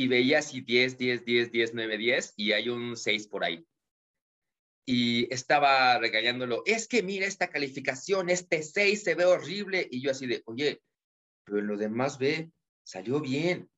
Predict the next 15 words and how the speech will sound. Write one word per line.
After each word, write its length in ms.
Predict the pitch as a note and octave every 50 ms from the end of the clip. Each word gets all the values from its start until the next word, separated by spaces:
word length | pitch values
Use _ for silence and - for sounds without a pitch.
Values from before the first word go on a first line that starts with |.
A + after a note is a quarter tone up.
| _
O 60 | - -
sea, 160 | - - G#2
en 60 | -
todo 140 | - D3 F3+
lo 80 | G#3 F#3
demás 200 | C#3+ C#3 D3+ D3
está 100 | - F3+
súper 340 | F3+ F#3+ E3+ - A#2 F#2+ F#2
bien". 340 | G#2+ B2 F3 F3+ C3 - _ _ _ _ _ _ _ _ _ _ _ _ _ _ _ _
Le 100 | - A2
digo, 380 | A2 A2 G#2+ G#2+ A2+ A2+ A2+ A2+ - - _ _ _ _ _ _ _
"Te 80 | - B2
estás 280 | A#2+ - C#3+ C#3+ C#3
enfocando 480 | F#3+ F#3 D3+ C3+ C3 C#3+ D3+ D#3+ D#3 D3+
más 380 | D3 C#3+ D3 D#3 D#3 - _